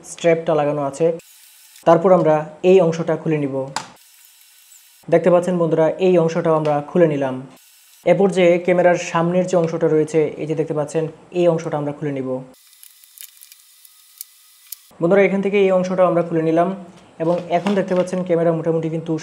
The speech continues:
সব দিক থেকেই খোলা হয়ে গেছে। ক্যামেরার সামনের অংশটাতে দেখতে পাচ্ছেন বড় একটা ক্যাপাসিটর। আসলে ক্যামেরার ভিতর কী কী জিনিস থাকে সেই জিনিসগুলো খুঁটিনাটি খুঁটিয়ে খুঁটিয়ে দেখা, এটা আমার একটা ছোটোবেলার অভ্যাস।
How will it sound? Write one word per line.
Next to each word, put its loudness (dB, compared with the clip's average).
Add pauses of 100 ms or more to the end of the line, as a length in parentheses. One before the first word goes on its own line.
সব -2
দিক -4
থেকেই -2 (380)
খোলা 4
হয়ে 2
গেছে। -6 (200)
ক্যামেরার 4
সামনের 0
অংশটাতে -2 (380)
দেখতে 0
পাচ্ছেন -2 (200)
বড় 6 (100)
একটা -2 (460)
ক্যাপাসিটর। 0 (1080)
আসলে 2 (120)
ক্যামেরার 2
ভিতর 2 (120)
কী -4
কী -2
জিনিস 0 (100)
থাকে 2 (260)
সেই 2
জিনিসগুলো 2 (340)
খুঁটিনাটি -4
খুঁটিয়ে 0
খুঁটিয়ে -2
দেখা, 0 (360)
এটা 2
আমার 2
একটা -4
ছোটোবেলার 2
অভ্যাস। 0